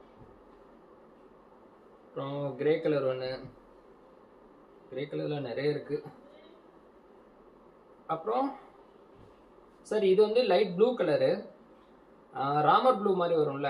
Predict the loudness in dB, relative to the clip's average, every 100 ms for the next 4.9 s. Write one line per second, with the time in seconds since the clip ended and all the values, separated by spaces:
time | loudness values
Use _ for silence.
0 | -2 -4 -2 0 -2 -4 -4 -2 0 0
1 | -4 -16 -20 -10 -2 -2 0 0 2 2
2 | 2 2 0 0 0 2 0 0 -2 -2
3 | -6 -10 -20 -20 -20 -20 -20 -20 -14 0
4 | 6 6 6 4 4 4 2 2 2